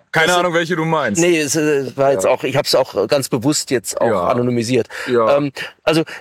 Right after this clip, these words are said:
Speaker 1: das sind,
Speaker 2: Hast du
Speaker 1: das
Speaker 2: gut
Speaker 1: sind,
Speaker 2: gemacht.
Speaker 1: das sind Inst-, <laughs> das sind, das sind, das sind Institutionen oder das sind Personen,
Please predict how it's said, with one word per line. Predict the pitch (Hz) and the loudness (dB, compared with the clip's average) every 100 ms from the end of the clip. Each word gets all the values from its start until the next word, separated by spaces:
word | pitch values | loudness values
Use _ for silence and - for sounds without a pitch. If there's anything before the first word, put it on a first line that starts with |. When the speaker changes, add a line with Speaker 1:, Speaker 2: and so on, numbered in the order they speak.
| - | -2
Speaker 1:
das | 185 | 0
sind, | 254 233 | 0 -2
Speaker 2:
Hast | - - | -6 -2
du | |
Speaker 1:
das | 175 | 0
Speaker 2:
gut | |
Speaker 1:
sind, | - 196 | 0 -2
Speaker 2:
gemacht. | 92 - | -4 -4
Speaker 1:
das | 170 165 | -2 0
sind | 196 | 0
Inst-, | 180 170 - 143 - | 0 -2 -2 -4 -4
<laughs> | - - | -12 -4
das | 156 | -2
sind, | 233 - - - - - - | -2 -4 -10 -12 -12 -12 -8
das | 131 143 | -2 0
sind, | - 180 - - - | 2 -2 -6 -6 0
das | 160 | 0
sind | 202 | 0
Institutionen | 185 170 165 147 - 226 151 | -2 -2 -2 0 2 2 2
oder | - 131 | 0 2
das | 120 113 | 2 0
sind | 120 | -2
Personen, | 120 185 185 143 170 | -2 0 0 0 0